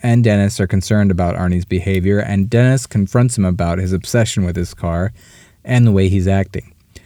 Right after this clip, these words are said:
And apparently the car, uh, Christine, does not like that Dennis intervened, because when Arnie parks at the football game to watch Dennis play,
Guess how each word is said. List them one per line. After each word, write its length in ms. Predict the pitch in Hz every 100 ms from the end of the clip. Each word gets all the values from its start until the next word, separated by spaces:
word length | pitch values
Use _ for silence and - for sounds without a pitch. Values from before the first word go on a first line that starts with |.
| - - _
And 100 | 127
apparently 440 | 113 139 151 147 120
the 80 | 110
car, 500 | 104 95 101 135 160
uh, 400 | 120 98 92 92 98 -
Christine, 560 | - 107 - 95 92 120 - - - -
does 180 | 131 117
not 260 | 120 123 127
like 240 | 117 101
that 140 | - 95
Dennis 360 | 98 98 92
intervened, 600 | 104 92 90 117 127 95 87
because 400 | 90 101 92 98
when 120 | 101
Arnie 380 | 107 131 143 117
parks 400 | 131 131 120 110
at 100 | -
the 60 |
football 360 | - 127 120 98
game 260 | 95 95
to 80 | 92
watch 300 | 95 101 98
Dennis 280 | 107 95 90
play, 460 | - 135 139 143